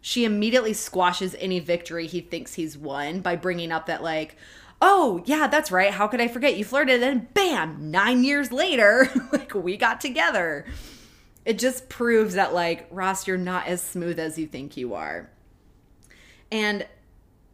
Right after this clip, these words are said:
okay, before we move on, though, I had a hard time with the fact that she charged them for that pizza that was supposed to replace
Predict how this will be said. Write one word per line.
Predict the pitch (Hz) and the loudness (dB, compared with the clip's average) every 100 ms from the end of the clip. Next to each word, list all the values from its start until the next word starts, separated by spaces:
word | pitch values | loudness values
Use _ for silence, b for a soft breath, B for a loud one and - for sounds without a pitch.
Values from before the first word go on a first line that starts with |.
| _ - | _ -4
okay, | 220 185 117 - - | -2 -4 -6 -10 -6
before | 185 185 240 339 | -6 0 0 2
we | 320 | 0
move | 208 175 | 0 0
on, | 151 131 | -2 -4
though, | - 69 - b b b _ | -8 -12 -14 b b b _
I | 220 311 | 4 4
had | 359 | 4
a | 349 | 0
hard | 226 202 202 202 | 0 0 0 -2
time | - 160 151 175 233 285 - | -4 -2 -2 -2 -4 -6 -8
with | 190 196 | -6 -2
the | 196 | 0
fact | 196 185 185 | 4 4 4
that | 185 | -4
she | - - 214 | -4 -6 -6
charged | 190 - 170 170 175 190 | -6 2 2 2 -4 -2
them | 214 214 226 | 0 2 0
for | 226 - 185 | -4 -4 0
that | 175 151 - | 2 0 -4
pizza | - 175 - 214 220 | -8 -6 0 0 2
that | 180 | 0
was | 180 175 | -4 -6
supposed | 185 - 196 185 - | -8 -6 -4 -4 -4
to | 202 165 | -6 -6
replace | 151 - 170 156 139 - - - | -8 -6 -4 -2 -4 -8 -10 -14